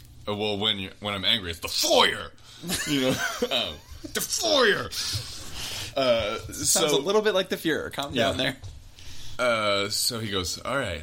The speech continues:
Speaker 1: Uh, just he, he brought us in. He goes, uh, "There's a seating break." They, the a-, at first act had started.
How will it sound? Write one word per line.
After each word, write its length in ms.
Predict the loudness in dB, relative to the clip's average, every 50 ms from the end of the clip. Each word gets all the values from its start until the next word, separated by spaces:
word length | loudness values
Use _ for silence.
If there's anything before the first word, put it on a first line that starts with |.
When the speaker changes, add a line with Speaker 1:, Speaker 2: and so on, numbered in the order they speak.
| -6 -4
Speaker 1:
Uh, 340 | -4 -2 -2 -2 -4 -4 -6 -6 -10 -14 -16 -16 -16 -16 -16 -16 -16 -12 -8
just 280 | -6 -6 -6 -6 -4 -4
he, 200 | -4 -4 -4 -4
he 40 | -4
brought 200 | 0 0 0 0
us 100 | 0 -2
in. 80 | -4
He 60 | -4
goes, 200 | -4 -4 -6 -8 -12 -14 -10 -8
uh, 140 | -8 -8 -8 -10 -14 -18 -20 -20 -20 -20 -16 -16 -14 -10 -6
"There's 240 | -4 -4 -4 -4 -2
a 60 | -2
seating 420 | 0 0 2 2 0 0 -2 -2 -2
break." 340 | 0 0 0 -2 -6 -12 -18 -16 -12
They, 240 | -8 -4 -4 -4 -4
the 300 | -6 -12 -12 -10 -8 -6
a-, 360 | -6 -6 -8 -10 -10 -6 -4
at 140 | -4 -4 -2
first 260 | -2 -2 -2 -2 0 0
act 240 | 0 0 -2 -4
had 120 | -6 -8 -8
started. 460 | -6 -4 -4 -4 -2 -4 -6 -8